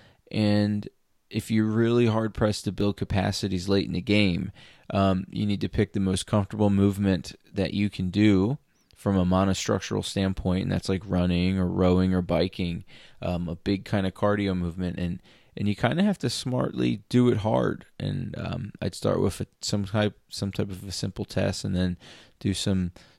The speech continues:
do some ramped up interval work on the back end of that test. Um, Jeremy, um, a-, as we review this, is there a takeaway,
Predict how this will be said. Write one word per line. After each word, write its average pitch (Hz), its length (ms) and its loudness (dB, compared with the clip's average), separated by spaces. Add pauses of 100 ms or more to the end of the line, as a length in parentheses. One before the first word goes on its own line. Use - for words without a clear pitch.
do 107 100 0
some 98 260 0
ramped 95 260 4
up 95 160 2
interval 95 420 2
work 95 260 0
on 90 100 2
the 90 80 2
back 87 300 -4
end 82 160 -6
of 69 60 -4
that - 200 -6
test. 92 420 -4
Um, 82 320 -6 (680)
Jeremy, 120 500 2 (380)
um, 92 360 -2
a-, 98 120 -2
as 98 260 -4
we 110 140 -4
review 104 420 -4
this, 107 280 -2
is 98 100 -10
there 95 180 -2
a 95 60 -4
takeaway, 104 840 -2